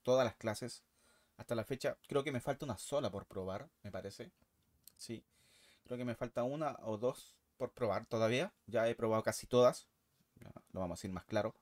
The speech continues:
Sí, he probado casi todas. Pero como les digo,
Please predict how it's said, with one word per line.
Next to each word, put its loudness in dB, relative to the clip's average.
Sí, -14
he -10
probado 2
casi -4
todas. -10
Pero 8
como 2
les 4
digo, 4